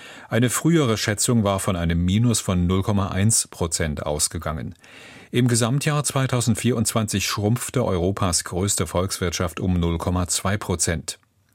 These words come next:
Auch die Wirtschaft in der Eurozone stagnierte zum Jahresende.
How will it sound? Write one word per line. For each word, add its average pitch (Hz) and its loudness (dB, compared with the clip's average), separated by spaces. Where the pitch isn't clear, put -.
Auch 135 2
die 123 2
Wirtschaft 127 0
in 110 4
der 104 2
Eurozone 87 0
stagnierte 101 2
zum 85 0
Jahresende. 71 -4